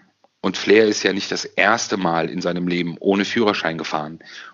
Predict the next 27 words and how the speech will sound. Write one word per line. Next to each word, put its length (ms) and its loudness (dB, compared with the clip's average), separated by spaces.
Und 180 -2
das 280 4
eben 280 4
auch 300 2
in 220 0
einem 240 2
Bezirk 520 2
wohnhaft, 500 0
der 280 0
übersichtlich 640 2
ist, 280 -4
wo 200 4
solche 320 4
Personen 440 2
natürlich 380 -6
auch 120 -6
nochmal 220 0
ein 60 -2
bisschen 260 -2
mehr 200 4
rausstechen, 640 2
also 180 -8
bekannte 380 -4
Persönlichkeiten 800 -4
als 220 -8
in 60 -14
anderen. 340 -4